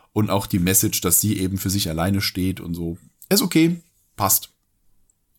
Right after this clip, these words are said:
Immerhin ist Captain Marvel mal eine originäre weibliche Superheldin. Da gibt's ja viel zu wenige von. Jetzt mal von Wonder Woman mal abgesehen. Ähm, gut, im M C U haben wir noch die, äh, Black Widow.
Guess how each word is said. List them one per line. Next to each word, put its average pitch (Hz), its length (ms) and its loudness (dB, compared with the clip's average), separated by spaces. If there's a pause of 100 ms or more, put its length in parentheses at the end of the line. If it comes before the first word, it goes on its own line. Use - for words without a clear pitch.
Immerhin 120 380 4
ist - 300 0
Captain 107 360 -2
Marvel 104 440 2
mal 98 220 2
eine 95 360 0
originäre 101 1040 0
weibliche 107 460 0
Superheldin. 92 640 0
Da 85 80 0
gibt's 107 220 -4
ja 90 60 0
viel 120 180 -2
zu 90 180 -2
wenige 120 320 2
von. 85 280 -2
Jetzt 80 200 -8
mal 85 180 -2
von 87 340 -2 (520)
Wonder 120 420 2
Woman 143 480 4
mal 104 180 0
abgesehen. 143 760 2
Ähm, 113 520 0
gut, - 200 -2
im 110 80 -2
M 107 100 2
C 104 220 0
U 131 100 4
haben 117 160 2
wir 107 100 2
noch 104 180 0
die, 95 400 0
äh, 82 100 -4
Black 170 340 -2
Widow. 160 480 2